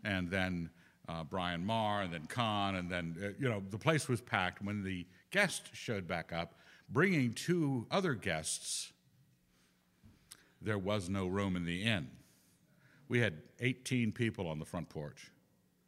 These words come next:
Uh, so we had two different, tried to have one conversation, didn't work. So we ended up talking with the, the guests at one end. And in the,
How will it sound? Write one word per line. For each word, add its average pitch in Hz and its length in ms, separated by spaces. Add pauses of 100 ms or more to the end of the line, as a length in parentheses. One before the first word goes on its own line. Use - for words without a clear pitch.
(960)
Uh, 85 140
so - 100
we 113 80
had 113 120
two 165 120
different, 127 380
tried 165 240
to 143 60
have 139 120
one 120 240
conversation, 107 800
didn't 90 300
work. 80 280 (520)
So 101 160
we 101 100
ended 95 180
up - 160
talking 87 380
with 82 220
the, 76 180 (680)
the 90 100
guests 85 400
at 82 100
one 82 240
end. 76 360
And 69 160 (1500)
in 190 140
the, 165 100